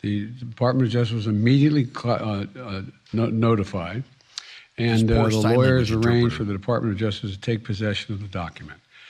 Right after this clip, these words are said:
Speaker 1: So you're gonna see, we're gonna see all this unfold. I'm confident.
Speaker 2: Okay, okay. Pause.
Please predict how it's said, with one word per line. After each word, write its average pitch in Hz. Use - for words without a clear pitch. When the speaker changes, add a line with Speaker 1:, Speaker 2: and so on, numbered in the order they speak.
Speaker 1:
So 107
you're 131
gonna 143
see, 135
we're 131
gonna 135
see 135
all 143
this 139
unfold. 127
I'm 107
confident. 135
Speaker 2:
Okay, 170
okay. 208
Pause. 117